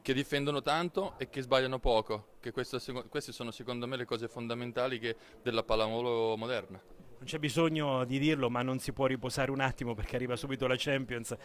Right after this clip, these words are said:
Speaker 2: e poi un'altra trasferta.
Speaker 1: No, già fra tre giorni siamo in partenza di nuovo, andiamo in Repubblica Ceca. No, continuiamo, prima continuiamo a stare, a starci dentro con la, con la testa, a pensare alle cose che abbiamo fatto bene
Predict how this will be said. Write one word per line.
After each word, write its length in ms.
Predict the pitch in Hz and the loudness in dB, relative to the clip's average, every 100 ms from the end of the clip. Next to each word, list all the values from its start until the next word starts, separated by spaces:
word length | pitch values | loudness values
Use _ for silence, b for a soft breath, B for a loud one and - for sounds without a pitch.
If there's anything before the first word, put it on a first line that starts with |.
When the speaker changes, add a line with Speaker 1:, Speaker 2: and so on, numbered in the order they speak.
| B | B
Speaker 2:
e 80 | - | -6
poi 120 | 120 | 2
un'altra 260 | 135 127 123 | 2 4 2
trasferta. 500 | 120 - 117 107 - B B - | 2 2 0 0 -6 B B -6
Speaker 1:
No, 120 | 120 | -2
già 160 | 117 | 2
fra 160 | 123 127 | 2 0
tre 180 | 123 123 | -2 0
giorni 260 | 120 131 120 | 0 0 -2
siamo 220 | 120 120 | -4 -4
in 60 | |
partenza 460 | 113 117 - 117 120 | 0 0 0 -4 -4
di 120 | 120 | -8
nuovo, 280 | 127 113 104 | -4 -2 -2
andiamo 680 | 101 107 107 107 107 107 107 | -2 -2 -2 -2 -2 -2 -4
in 220 | 107 110 | -4 -4
Repubblica 560 | 110 - 117 120 120 | -4 -2 -2 0 -2
Ceca. 500 | - - 151 151 120 - B B B | 0 0 0 2 0 0 B B B
No, 160 | 151 143 | 0 2
continuiamo, 880 | 151 139 170 196 175 147 139 127 | 0 0 2 4 4 6 4 2
prima 280 | - 180 202 | 2 2 2
continuiamo 520 | 143 135 135 135 135 | 0 -4 -2 -2 -2
a 20 | 131 | -4
stare, 320 | - 135 131 | 0 2 4
a 120 | 131 | 0
starci 280 | - 131 - | 2 0 0
dentro 300 | 127 131 127 | -2 -2 -2
con 160 | 135 135 | -4 -2
la, 240 | 131 131 | -4 -4
con 160 | - 139 | -4 -2
la 80 | |
testa, 500 | 143 170 185 - 196 - - B B B | 0 2 2 2 -2 -2 -18 B B B
a 100 | 110 | -2
pensare 680 | - 123 - 131 131 127 127 | 0 -2 2 2 4 2 0
alle 180 | 127 127 | -2 -4
cose 280 | - 131 123 | 0 0 0
che 120 | 135 | -4
abbiamo 260 | 127 131 131 | -2 -2 -2
fatto 300 | 135 - 147 | -6 -4 -2
bene 380 | 151 185 196 | 0 0 -2